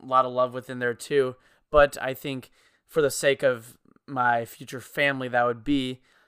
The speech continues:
uh, having so much security around my kids and wife, that'd be too much, honestly. I don't think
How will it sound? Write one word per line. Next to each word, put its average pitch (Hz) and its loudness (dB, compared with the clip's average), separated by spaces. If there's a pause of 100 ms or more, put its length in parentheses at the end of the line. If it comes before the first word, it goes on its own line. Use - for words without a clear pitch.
(220)
uh, 113 -12 (480)
having 135 0
so 143 -6
much 135 -10
security 139 -2
around 131 6
my 123 -10
kids 131 -4 (260)
and 131 -8
wife, 127 4
that'd 139 -4
be 127 -4
too 139 -8
much, 123 -2
honestly. 123 -2
I 120 -2
don't 127 -4
think 131 -12